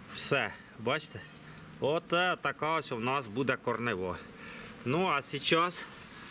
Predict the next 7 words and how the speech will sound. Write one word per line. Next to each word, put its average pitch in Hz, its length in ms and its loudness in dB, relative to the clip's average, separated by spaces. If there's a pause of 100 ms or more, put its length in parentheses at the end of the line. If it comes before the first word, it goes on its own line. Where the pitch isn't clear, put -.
(1600)
зараз 151 500 6
я 139 80 4
повертаю 131 600 4
камеру 117 520 2 (680)
вам 113 360 2
сюди. 113 440 2 (1700)
Так. 131 340 2